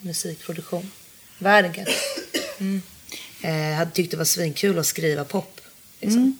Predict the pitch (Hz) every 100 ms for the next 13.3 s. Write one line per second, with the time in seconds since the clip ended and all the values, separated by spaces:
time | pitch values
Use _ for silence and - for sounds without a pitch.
0 | - 180 165 247 233 226 180 208 185 196
1 | 208 208 202 196 196 185 - 180 165 156
2 | - 185 - - - - - 190 190 190
3 | 190 190 190 190 170 - 180 160 - -
4 | - 175 160 156 156 - 156 151 151 147
5 | 160 170 - - 247 190 233 214 220 -
6 | 165 - - 185 - - - 196 - 208
7 | 247 247 240 220 190 190 208 214 156 214
8 | - 202 185 185 - 165 160 - 185 170
9 | 254 277 190 311 294 311 294 254 233 202
10 | 262 269 - - - 170 180 170 185 -
11 | - - - - 247 247 254 254 240 208
12 | 226 254 - 226 208 190 - 175 - -
13 | - -